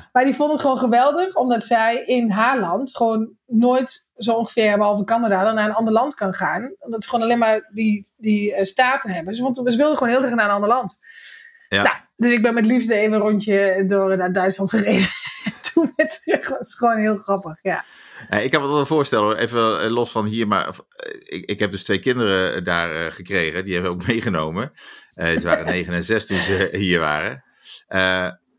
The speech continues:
Speaker 2: maar da-, wij dachten ook meteen toen we hier kwamen, "We laten ze Europa zien." Want je kunt daar dagen rijden en dan verandert er niks. Je betaalt nog steeds
Speaker 1: Ja.
Speaker 2: met een dollar. Je is nog steeds, er wordt Engels gesproken. Eh, de seven-Eleven is overal, weet je wel. Maar hier,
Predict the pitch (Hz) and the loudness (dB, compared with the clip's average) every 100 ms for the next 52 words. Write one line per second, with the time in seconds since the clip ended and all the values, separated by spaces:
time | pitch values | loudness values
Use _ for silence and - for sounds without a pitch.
0 | _ _ _ - 104 101 147 - _ 104 | _ _ _ -4 -4 -2 -6 -8 _ -14
1 | 120 143 156 - 147 139 139 131 120 120 | -4 -2 -2 -4 -4 -2 -2 -2 -2 -4
2 | 117 120 113 107 113 131 135 107 101 101 | -2 -2 0 -2 -2 -2 -4 -8 -4 -4
3 | 107 131 151 87 87 78 87 - - - | -2 -2 -2 -2 -4 -8 -12 -16 -20 -16
4 | - 117 - - - 117 113 147 117 117 | -4 -4 -4 -16 -10 -10 -2 -2 2 0
5 | 113 117 - _ _ _ _ 120 143 139 | 0 -4 -12 _ _ _ _ 0 0 -2
6 | 110 117 127 95 95 90 110 104 113 135 | -4 -2 0 0 -2 -4 -6 -6 -4 -2
7 | 127 110 113 147 87 101 98 113 110 98 | -4 -4 -6 -6 -8 -8 -4 -4 -4 -2
8 | 254 254 127 123 117 110 98 95 113 _ | -2 -2 -4 -10 -2 0 0 -2 -6 _
9 | _ - 101 - 85 95 101 90 113 120 | _ -6 -6 -6 -8 -6 -6 -6 -4 -6
10 | - - 113 92 113 98 95 - 98 95 | -6 -6 -6 -4 -4 -6 -10 -4 -2 -2
11 | 107 113 - - - _ 101 98 95 - | -6 -12 -18 -20 -20 _ -2 -2 -2 0
12 | 120 110 113 117 117 120 113 117 107 104 | 0 0 0 0 -2 -6 -4 -2 -2 -2
13 | 101 135 127 104 107 113 - _ 123 117 | -2 -4 -6 -4 -4 -6 -10 _ -6 -4
14 | 147 165 131 165 | -2 0 0 -2